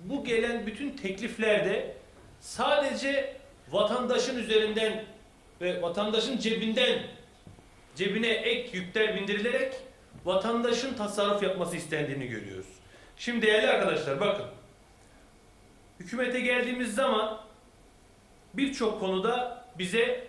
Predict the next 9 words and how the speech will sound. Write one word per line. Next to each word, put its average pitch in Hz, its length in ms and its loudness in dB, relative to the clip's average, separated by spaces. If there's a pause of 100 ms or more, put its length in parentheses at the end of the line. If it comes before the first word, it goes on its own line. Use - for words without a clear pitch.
(460)
"Para 196 220 6
yok." 226 260 4
diyorlar. 107 300 -6 (720)
Hayvanları 240 500 2
yaşatma 233 560 0
diyoruz, 233 360 -4 (400)
"Para 196 220 4
yok." 196 220 2
diyorlar. 110 280 -10